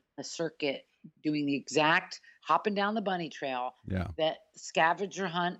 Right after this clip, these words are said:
Speaker 1: the monopoly board of American politics, where he's going around the bases and picking up the big old checks. He's just as bad as the rest of them.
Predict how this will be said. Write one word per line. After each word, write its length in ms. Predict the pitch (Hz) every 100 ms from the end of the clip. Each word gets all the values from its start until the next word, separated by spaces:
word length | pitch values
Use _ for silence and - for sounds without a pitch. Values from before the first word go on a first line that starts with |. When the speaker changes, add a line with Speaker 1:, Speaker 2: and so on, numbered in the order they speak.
| -
Speaker 1:
the 60 |
monopoly 520 | 151 151 156 160 180
board 420 | 165 147 160 160 156
of 100 | 143
American 360 | 143 151 160 170
politics, 480 | 190 180 165 143
where 100 | 135
he's 120 | 135 123
going 280 | 131 151
around 360 | 175 196 202 214
the 80 | 220
bases 480 | 214 202 190 190 160
and 100 | 143
picking 260 | 135 151
up 140 | 160 -
the 80 |
big 160 | 185 196
old 180 | 202 208
checks. 360 | 220 185 - - _ _ _
He's 240 | - 202
just 380 | - 233 262 262
as 240 | 233 208 175
bad 220 | 196 190
as 100 | 185
the 120 | 185
rest 260 | 190 214 -
of 100 |
them. 120 | 147